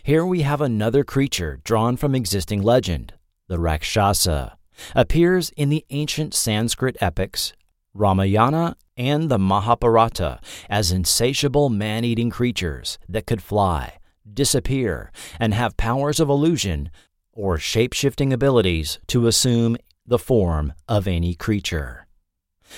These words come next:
The swastika appears numerous times in this episode. This may be disturbing to some today,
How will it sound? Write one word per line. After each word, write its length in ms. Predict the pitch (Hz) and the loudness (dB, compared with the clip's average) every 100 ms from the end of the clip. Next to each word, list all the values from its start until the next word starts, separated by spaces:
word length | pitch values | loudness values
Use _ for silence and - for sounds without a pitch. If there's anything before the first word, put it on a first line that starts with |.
| - | -16
The 220 | - 135 147 | 0 2 2
swastika 760 | - 151 185 180 123 101 82 - | 2 2 0 0 -2 0 -2 -2
appears 480 | 101 131 131 107 | -4 -2 -2 -2
numerous 560 | 98 123 175 110 85 - | 0 0 2 0 0 -2
times 360 | 113 104 95 87 | -2 0 -2 -2
in 100 | 92 | -4
this 200 | 92 110 | -2 -4
episode. 640 | 98 101 - 82 67 - - _ _ _ | -2 -2 -2 -2 -4 -8 -20 _ _ _
This 320 | 110 147 165 | -6 -4 -2
may 200 | 175 170 | -2 -4
be 140 | 160 165 | -4 -2
disturbing 640 | 143 - 143 143 95 78 | -2 0 0 2 0 -2
to 100 | 98 | -2
some 260 | - 95 92 | 0 0 0
today, 540 | 104 101 113 90 65 | 2 4 4 2 -4